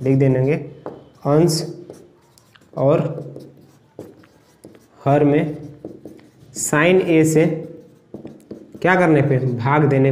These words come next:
पर, देने पर। अब sine A से ऊपर नीचे हम लोग भाग देंगे तो देखिए क्या हो जाएगा, इसका इसमें sine से भाग देंगे तो cos upon sine क्या होता है,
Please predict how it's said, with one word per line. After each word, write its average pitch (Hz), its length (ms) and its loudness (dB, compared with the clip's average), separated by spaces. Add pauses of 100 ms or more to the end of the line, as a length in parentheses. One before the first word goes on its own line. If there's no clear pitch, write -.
पर, 117 160 -2 (1400)
देने 135 340 2 (280)
पर। 117 220 -6 (420)
अब 156 100 2
sine 202 420 2
A 214 80 4
से 208 140 4
ऊपर 202 240 4
नीचे 202 180 4
हम 180 100 4
लोग 165 180 2
भाग 151 260 2
देंगे 143 200 4
तो 139 120 -2
देखिए 147 280 2
क्या 156 160 2
हो 143 80 4
जाएगा, 143 600 0
इसका 175 280 0
इसमें 208 340 2
sine 196 300 2
से 185 80 0
भाग 170 260 2
देंगे 185 180 4
तो 185 120 0 (100)
cos 180 220 2
upon 180 260 0
sine 170 300 0
क्या 170 120 2
होता 135 220 2
है, - 260 -10